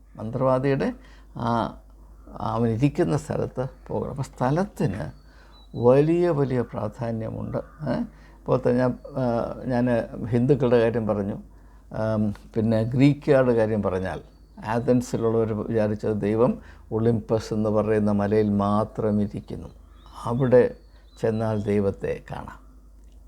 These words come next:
ആ, ക്രിസ്ത്യാനികൾ വിശ്വസിക്കുന്നു, പള്ളിക്കകത്ത് ചെന്നാൽ ദൈവത്തെ കാണാം. നമ്മുടെ ഉള്ളിൽ വസിക്കുന്ന ഒരു ദൈവത്തെ കാണും, കാണാമെന്നൊക്കെ വേദപുസ്തകം പറഞ്ഞാൽ, യേശു പറഞ്ഞാലും അതിനകത്തൊന്നും ഒരു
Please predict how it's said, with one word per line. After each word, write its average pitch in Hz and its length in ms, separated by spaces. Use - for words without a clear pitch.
ആ, 233 160
ക്രിസ്ത്യാനികൾ 135 540
വിശ്വസിക്കുന്നു, 110 600
പള്ളിക്കകത്ത് 123 800
ചെന്നാൽ 95 260
ദൈവത്തെ 92 420
കാണാം. 69 300
നമ്മുടെ 107 260
ഉള്ളിൽ 120 300
വസിക്കുന്ന 113 440
ഒരു 110 160
ദൈവത്തെ 110 340
കാണും, 113 340
കാണാമെന്നൊക്കെ 117 640
വേദപുസ്തകം 117 400
പറഞ്ഞാൽ, 110 360
യേശു 107 240
പറഞ്ഞാലും 110 400
അതിനകത്തൊന്നും 113 480
ഒരു 123 120